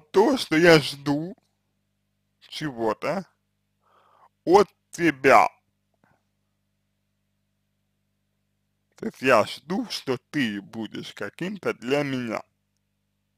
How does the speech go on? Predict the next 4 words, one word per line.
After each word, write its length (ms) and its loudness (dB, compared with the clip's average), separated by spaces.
Понимаете, 380 -16
да? 180 -12
Ну, 100 -14
как 240 -14